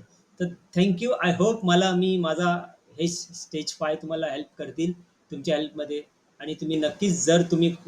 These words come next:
ज्याची केअर करताय त्यांना सांगा, तुम्ही आज बिझी असणार, तुम्ही ल-, लोकांना शेअर करा. Help me to help you. मला मदत करा तुमची मदत करण्यासाठी, मला मदत करा दुसऱ्यांची मदत करण्यासाठी.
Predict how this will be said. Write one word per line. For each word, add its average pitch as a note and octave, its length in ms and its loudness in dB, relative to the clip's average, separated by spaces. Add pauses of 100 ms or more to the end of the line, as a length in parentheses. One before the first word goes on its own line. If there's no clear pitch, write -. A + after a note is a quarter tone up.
(120)
ज्याची C#3 240 -2
केअर D#3 280 2
करताय D#3 480 2
त्यांना C#3+ 200 -2
सांगा, C3+ 380 -4
तुम्ही C#3 280 -6
आज C#3 180 -2
बिझी C#3 300 0
असणार, D3 380 -2
तुम्ही - 640 -4
ल-, D#3+ 140 0
लोकांना D#3 380 0
शेअर F3 300 4
करा. C#3 300 -2 (120)
Help E3+ 260 4
me F3 120 6
to D#3 120 6
help D#3 340 2
you. F3 200 10 (560)
मला D3+ 160 0
मदत D3+ 360 2
करा G3+ 140 6
तुमची F3+ 320 2
मदत G3 320 4
करण्यासाठी, E3+ 520 0
मला D3 220 2
मदत D#3+ 320 2
करा F3+ 160 2
दुसऱ्यांची F3 440 4
मदत F3 300 4
करण्यासाठी. C3 480 -8